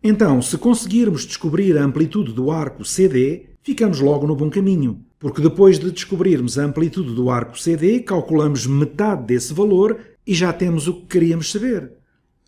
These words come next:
Bem, como já devem ter reparado, existe um outro ângulo inscrito a que também corresponde o arco C D. Temos este ângulo aqui mesmo,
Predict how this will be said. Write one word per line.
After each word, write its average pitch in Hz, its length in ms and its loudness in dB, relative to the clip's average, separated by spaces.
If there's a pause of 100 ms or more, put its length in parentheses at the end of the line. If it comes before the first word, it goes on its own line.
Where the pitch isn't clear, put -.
(460)
Bem, - 340 -4 (280)
como 240 160 4
já 185 140 2
devem 139 200 0
ter 127 140 -2
reparado, 135 680 -4 (460)
existe 190 400 2
um 180 120 2
outro 175 260 0
ângulo 165 240 0
inscrito 175 580 -2
a 175 60 -2
que - 80 -16
também 165 300 -4
corresponde 196 520 0
o 151 120 4
arco 196 280 -2
C 143 200 -2
D. 92 260 -8 (420)
Temos 143 280 0
este 147 240 0
ângulo 196 320 2
aqui 123 180 -2
mesmo, 196 500 -2